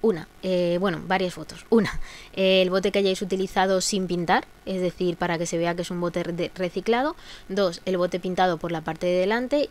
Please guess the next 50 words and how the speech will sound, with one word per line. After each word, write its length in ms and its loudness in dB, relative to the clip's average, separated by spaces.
Y 100 -4
tres, 320 -2
la 140 -4
personalización 880 -6
con 120 0
el 120 -4
nombre 240 -4
que 80 -4
le 80 -2
hayáis 240 -4
puesto, 380 0
que 120 -4
yo 120 2
he 40 -4
puesto 240 -2
un 80 -2
nombre 300 0
propio, 320 0
pero 160 2
vosotros 280 -2
podéis 280 0
poner 320 -4
lápices 680 4
o 80 0
lo 120 -2
que 80 -4
os 80 -6
dé 100 -4
la 120 -2
gana. 260 -12
En 120 -4
el 80 0
caso 180 0
de 140 0
que 100 0
no 460 -2
queráis 240 0
poner 500 -4
absolutamente 1160 -2
ningún 680 0
nombre, 400 2
bueno, 260 -2
pues, 480 -8
mm, 540 -8
en 140 -4
verdad 280 0
lo 120 2
daré 240 2
por 160 -2
válido, 400 0